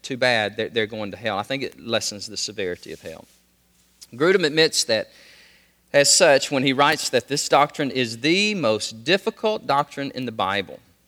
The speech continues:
Not that it's the most difficult to understand. That would be the humanity and the deity of Christ. Remember that? He said the humanity and the deity of Christ is the most difficult doctrine to understand in the Bible, and then probably second would be the Trinity.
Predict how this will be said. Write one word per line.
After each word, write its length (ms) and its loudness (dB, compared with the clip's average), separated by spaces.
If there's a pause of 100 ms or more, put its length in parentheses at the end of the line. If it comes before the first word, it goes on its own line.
(320)
Not 280 2
that 100 -2
it's 160 -6
the 80 -6
most 260 0
difficult 380 -4
to 80 -8
understand. 580 -2
That 180 2
would 160 -4
be 220 -2
the 140 -6
humanity 680 -4
and 100 -8
the 60 -8
deity 420 -4
of 120 -10
Christ. 400 -2
Remember 240 -6
that? 260 -4 (380)
He 100 -2
said 240 2
the 60 -4
humanity 520 0
and 120 -2
the 40 2
deity 300 0
of 100 -2
Christ 440 2
is 100 -8
the 80 -8
most 300 -6
difficult 460 -2
doctrine 340 -2
to 120 -6
understand 600 -4
in 120 -6
the 60 -4
Bible, 400 0
and 160 -8
then 140 -2
probably 360 -2
second 360 -2
would 100 -10
be 100 -6
the 80 -10
Trinity. 520 -12